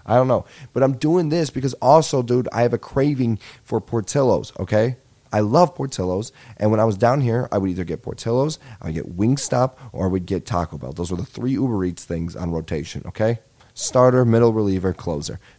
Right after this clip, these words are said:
That was it. Okay? Now, not, not the same night, only sometimes when I mix them in the same night, and that was one time. Same day, though, could happen. Now,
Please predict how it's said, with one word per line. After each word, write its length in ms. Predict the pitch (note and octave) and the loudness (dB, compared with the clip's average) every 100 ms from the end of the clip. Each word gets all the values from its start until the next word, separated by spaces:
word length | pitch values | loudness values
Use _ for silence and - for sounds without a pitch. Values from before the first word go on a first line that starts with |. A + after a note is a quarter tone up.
| - | -2
That 200 | G2+ A2 | 2 2
was 200 | A2 F2+ | 0 -4
it. 140 | D2+ _ _ _ _ _ _ _ _ _ _ _ _ _ _ - | -10 _ _ _ _ _ _ _ _ _ _ _ _ _ _ -12
Okay? 320 | F#2 A#2 A#2+ - _ _ _ _ _ _ _ _ _ _ - | 0 2 2 -2 _ _ _ _ _ _ _ _ _ _ -2
Now, 200 | G#2 G#2 | 2 6
not, 220 | G#2+ G2+ | 6 4
not 200 | A#2+ B2+ | 4 2
the 80 | A#2 | 0
same 260 | - A#2 | 0 2
night, 220 | E2+ G2 - | 2 0 0
only 180 | A#2+ A#2+ | 0 0
sometimes 420 | - A#2+ F#2+ E2 | 0 -2 -2 -2
when 120 | D2+ | -6
I 40 | D2 | -6
mix 220 | C#2+ - | -6 -8
them 120 | D2 | -8
in 40 | |
the 60 | C2 | -8
same 260 | - C#2+ C2+ | -8 -6 -6
night, 220 | A#1+ - | -8 -8
and 160 | G2 G2+ | -2 0
that 140 | G#2 | 0
was 120 | G2+ | -2
one 220 | F2 F2 | -2 -4
time. 300 | E2 D2+ - - _ _ _ _ _ _ _ _ _ - | -2 -6 -8 -14 _ _ _ _ _ _ _ _ _ -10
Same 260 | - A2+ | 0 2
day, 200 | A2+ D#3 | 4 4
though, 200 | A#2+ F#2 | 4 2
could 200 | F#2 G#2+ | 2 2
happen. 360 | F#2+ E2+ - G#1 - _ _ _ - | 2 0 -4 -14 -18 _ _ _ -4
Now, 380 | G2+ G#2+ G2 | 0 2 0